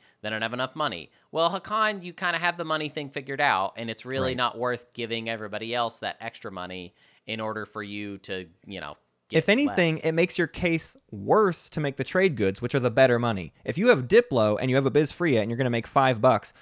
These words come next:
Speaker 2: every time you try to come to the negotiating table, every, a lot of times the people at that table are gonna go, "Yeah, but you're already making five extra bucks this round.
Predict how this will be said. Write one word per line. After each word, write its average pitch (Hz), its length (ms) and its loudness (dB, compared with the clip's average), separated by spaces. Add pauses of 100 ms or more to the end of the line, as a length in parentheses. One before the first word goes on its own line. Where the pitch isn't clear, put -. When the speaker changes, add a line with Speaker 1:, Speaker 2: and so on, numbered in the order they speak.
(120)
Speaker 2:
every 165 220 0
time 202 160 0
you 180 60 0
try 180 120 2
to 156 100 2
come 151 200 0
to 147 60 2
the 123 100 0
negotiating 165 680 0
table, 208 400 0 (240)
every, 147 260 2 (100)
a 156 120 4
lot 190 220 6
of 269 80 2
times 240 400 2
the 143 80 0
people 185 240 0
at 156 60 2
that 151 140 0
table 190 180 2
are 147 80 4
gonna 147 120 2
go, 135 240 4
"Yeah, 165 120 -4
but 156 100 -2
you're 160 80 4
already 156 160 4
making 135 300 0
five 113 260 2
extra 110 260 -4
bucks 110 240 -2
this - 220 -8
round. 180 300 -4